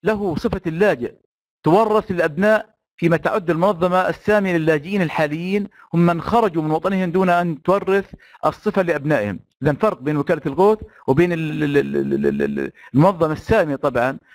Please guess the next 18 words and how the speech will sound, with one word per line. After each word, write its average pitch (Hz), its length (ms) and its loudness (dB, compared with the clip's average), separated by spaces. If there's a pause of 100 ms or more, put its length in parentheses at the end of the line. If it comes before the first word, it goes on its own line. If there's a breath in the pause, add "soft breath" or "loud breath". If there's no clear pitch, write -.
(120)
المنظ-، 180 200 -2
الأمم 180 300 0
المتحدة 190 440 -2
تقول 226 360 2
أو 143 120 0
وكالة 190 260 0
الغوث 190 260 0
تقول 208 360 2
أن 165 120 -2
كل 226 260 2
لاجئ 147 240 0
خرج 190 360 -2
من 156 120 -2
وطنه 208 400 0 (320)
هو 220 220 6
وذراريه 185 600 0 (420)
هم 214 160 4
لاجئون. 175 600 2